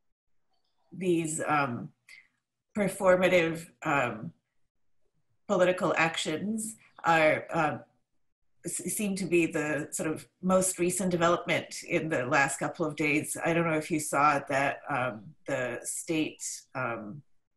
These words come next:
um, house of, in Michigan was invaded fundamentally by, uh, an armed, armed militia. Um, people with semi-automatic weapons, uh, were occupying,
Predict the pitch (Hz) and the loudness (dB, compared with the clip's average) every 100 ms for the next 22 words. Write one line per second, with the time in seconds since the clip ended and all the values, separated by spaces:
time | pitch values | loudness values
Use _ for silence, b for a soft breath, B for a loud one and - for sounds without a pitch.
0 | _ _ _ _ _ _ _ _ - b | _ _ _ _ _ _ _ _ -20 b
1 | b _ _ _ _ _ - 151 123 - | b _ _ _ _ _ -8 -6 -6 -8
2 | - 170 165 170 - - - 156 170 - | -4 2 2 2 0 0 -2 -4 -6 -14
3 | _ 180 170 151 156 208 185 160 151 147 | _ -2 -2 0 -2 -2 0 0 0 -2
4 | 165 - 170 156 151 165 139 135 - - | -2 -2 -2 0 2 2 0 -4 -8 -14
5 | - 175 151 123 123 160 - 175 B B | -4 -2 -2 -4 -6 -6 -6 -6 B B
6 | B B B - 185 175 165 151 135 - | B B B -4 4 6 8 6 4 2
7 | 156 135 123 - 170 - 165 170 170 - | 2 2 0 -2 0 2 2 2 0 -2
8 | 180 185 185 170 170 151 180 - 233 247 | 2 4 4 4 2 4 2 4 2 2
9 | 240 - b b b _ _ - 147 143 | 0 -4 b b b _ _ 2 4 4
10 | 151 - 190 170 175 165 156 - 156 156 | 2 0 -2 2 4 4 0 0 0 2
11 | 151 156 147 139 151 - 160 165 160 170 | 2 2 4 2 2 2 2 2 0 -2
12 | 220 233 - 214 208 - 139 123 - 156 | -2 -2 -4 -6 -8 0 2 2 0 -4
13 | 131 165 160 185 - 147 143 131 165 202 | 0 0 0 -6 -4 0 0 0 -2 -2
14 | 202 | -6